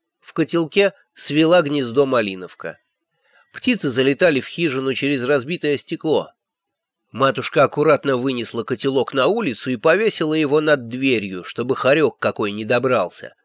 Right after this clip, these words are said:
после чего вернулась в дом и вскипятила воду в кастрюле.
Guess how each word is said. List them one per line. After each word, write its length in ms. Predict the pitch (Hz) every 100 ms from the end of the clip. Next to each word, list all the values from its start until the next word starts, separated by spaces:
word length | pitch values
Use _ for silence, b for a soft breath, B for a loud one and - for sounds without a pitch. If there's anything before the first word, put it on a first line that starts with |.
| _ _ _
после 280 | 185 - 175
чего 300 | - 185 190
вернулась 540 | 151 147 156 147 123
в 100 | 107
дом 280 | 107 190 190 b b _
и 120 | 247
вскипятила 680 | 214 - 160 - 113 185 170
воду 300 | 107 110 117
в 80 | 104
кастрюле. 720 | - 104 - - 95 69 69